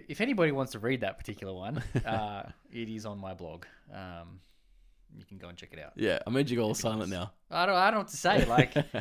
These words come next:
Speaker 2: <laughs>
Speaker 1: you know, it's, uh, sometimes I don't see myself as a writer as such. Then I do see myself and I write things.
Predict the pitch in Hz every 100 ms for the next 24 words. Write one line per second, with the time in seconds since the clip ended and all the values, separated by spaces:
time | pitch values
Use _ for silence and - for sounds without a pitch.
0 | - _ - - 165 175 147 147 143 151
1 | 151 147 - - _ _ _ _ _ -
2 | - 180 185 180 156 147 127 - 123 127
3 | 127 123 - 123 120 - 120 110 90 98
4 | 98 107 - 120 120 - 131 131 - -
5 | - _ _ _ _ - 127 123 113 110
6 | 120 131 143 131 127 - 123 123 117 104
7 | 98 110 113 107 - 110 107 101 98